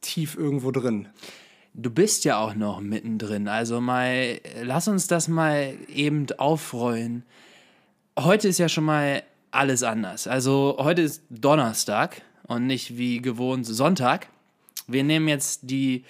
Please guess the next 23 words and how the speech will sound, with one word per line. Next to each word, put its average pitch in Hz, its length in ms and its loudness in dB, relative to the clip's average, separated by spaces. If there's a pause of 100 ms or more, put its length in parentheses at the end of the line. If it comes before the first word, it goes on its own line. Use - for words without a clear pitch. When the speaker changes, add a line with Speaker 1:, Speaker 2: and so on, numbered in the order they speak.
(140)
Speaker 2:
ganz 180 240 2
spontan 156 800 2 (100)
die 135 100 0
nächste 139 340 0
Living 135 360 0
Room 131 160 -4
Story 120 440 -2
auf. - 320 -14 (640)
Wie 127 260 0
kommt 220 300 4
das? - 280 -6
Warum 147 300 4
sitzen 151 380 0
wir 135 80 0
hier 127 200 0
an 131 100 0
einem 131 200 -2
Donnerstag? 123 560 -4 (1700)
Speaker 1:
Bevor 170 340 6
ich 214 80 4
diese 165 220 0
Frage 156 320 2
beantworte, 147 840 2